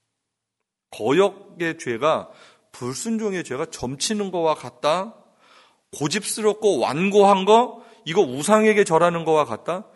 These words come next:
저는요, 이 말씀을 읽는데 소름이 쫙 끼쳤어요. 그냥 불순종하고 거역하고 이런 것을,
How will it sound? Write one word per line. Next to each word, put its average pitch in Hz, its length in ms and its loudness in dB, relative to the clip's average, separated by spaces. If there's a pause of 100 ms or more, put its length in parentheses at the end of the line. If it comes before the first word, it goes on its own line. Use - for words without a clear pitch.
(360)
저는요, 170 320 -4
이 131 160 -10
말씀을 180 500 -2
읽는데 139 300 -10
소름이 160 560 -12
쫙 - 160 -10
끼쳤어요. 135 420 -12 (1400)
그냥 175 220 -6
불순종하고 196 720 -6
거역하고 170 460 -2
이런 165 240 -4
것을, 156 360 -2